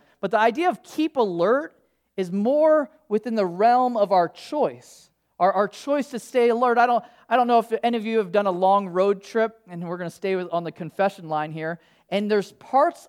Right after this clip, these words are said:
of the trip that you're like, "I don't really remember that part. I don't really know." Anybody arrive home and you're like, "I don't really remember getting off in the X." You kinda go in mental autopilot, or is this just me?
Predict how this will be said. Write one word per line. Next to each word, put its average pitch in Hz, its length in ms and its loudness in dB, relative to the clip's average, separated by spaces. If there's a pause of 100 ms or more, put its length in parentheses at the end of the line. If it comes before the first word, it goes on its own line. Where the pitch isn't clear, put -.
of 220 220 2
the 196 80 0
trip - 500 -4 (480)
that 175 120 -2
you're 190 120 2
like, 175 240 2 (120)
"I 214 120 -2
don't 359 220 0
really 214 280 2
remember 180 520 -2
that 160 200 2
part. 151 240 0
I 185 80 2
don't 285 140 4
really 277 220 2
know." 202 320 2
Anybody 269 340 -2
arrive 240 340 4
home 240 320 0
and 233 80 -2
you're 208 120 -4
like, 175 260 0 (600)
"I 196 60 -8
don't 269 140 -4
really 220 240 2
remember 180 440 -2
getting 175 240 -4
off 170 200 0
in 165 80 -14
the 151 160 -8
X." 180 220 -2
You 190 60 -12
kinda 302 260 -2
go 285 160 4
in 208 160 0
mental 226 380 0
autopilot, 247 880 2
or 180 100 -12
is 175 60 -12
this 330 160 -8
just 233 280 -6
me? 220 300 -6